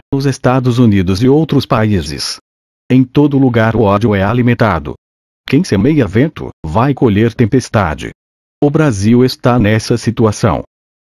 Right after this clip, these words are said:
Spiegel, a Venezuela está em uma crise ainda mais séria que a do Brasil.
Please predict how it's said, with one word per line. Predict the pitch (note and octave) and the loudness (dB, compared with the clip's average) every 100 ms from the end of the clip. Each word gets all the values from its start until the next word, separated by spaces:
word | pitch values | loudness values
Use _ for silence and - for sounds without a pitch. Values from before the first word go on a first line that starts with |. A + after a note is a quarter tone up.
| _ - | _ -18
Spiegel, | - A2 A3+ G2+ D#2+ C2 - _ B2 | -6 0 0 0 -4 -10 -12 _ -2
a | |
Venezuela | B2+ A2+ G#2+ C3 G2 G2 G#2 | 2 2 2 0 2 2 2
está | A#2 - A2+ | 0 0 2
em | A#2+ | 4
uma | A#2+ | 2
crise | A2 A2+ A#2+ A2+ D#3+ | 2 0 2 2 2
ainda | A#2 A#2 A#2 | 2 2 2
mais | A#2 C3 | 2 0
séria | - - B2+ C#3+ | -2 0 2 0
que | - A2+ | 2 0
a | F#2+ | 2
do | F#2 | 0
Brasil. | G#2 A2+ F#2 A#2 C#2+ | 2 2 2 0 0